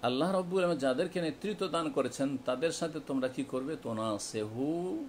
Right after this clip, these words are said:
খায়রখাহি করবে, কল্যাণ কামনা করবে। তিন নম্বরে বলেছেন যে ওয়া আন তা'তাসিমু বিল্লাহি জামিআন ওয়া লা তাফাররাকু,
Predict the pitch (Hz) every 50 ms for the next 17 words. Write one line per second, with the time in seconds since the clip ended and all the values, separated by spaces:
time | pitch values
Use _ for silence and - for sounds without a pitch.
0 | - - - 104 92 92 95 - - - 92 123 131 131 - 113 110 101 107 127
1 | 139 - - - 104 101 95 98 - - - 80 80 76 - - - - - -
2 | - - - - - - - - - - - - - - - - - - - -
3 | - - - - - - - - - 175 185 190 185 190 190 190 185 175 170 170
4 | 165 156 - - 175 180 185 180 202 254 - 104 101 113 110 110 113 107 110 113
5 | 113 113 110 104 - 131 127 120 - 131 123 - 135 107 107 117 110 107 107 113
6 | 117 113 113 101 110 110 107 120 135 147 147 135 127 120 113 104 - - 101 -
7 | - 98 98 92 90 - - - - 95